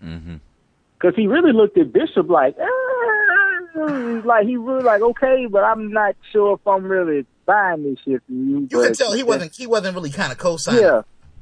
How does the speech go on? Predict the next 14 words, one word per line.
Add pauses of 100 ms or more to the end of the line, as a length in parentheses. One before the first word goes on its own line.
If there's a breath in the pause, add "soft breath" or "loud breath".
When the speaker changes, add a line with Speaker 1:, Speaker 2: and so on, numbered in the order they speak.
(1800)
Speaker 1:
Yeah,
he
was,
uh, (800 soft breath)
kinda (1300)
not
sure
who
to
believe
at
that
point. (1800)
Um,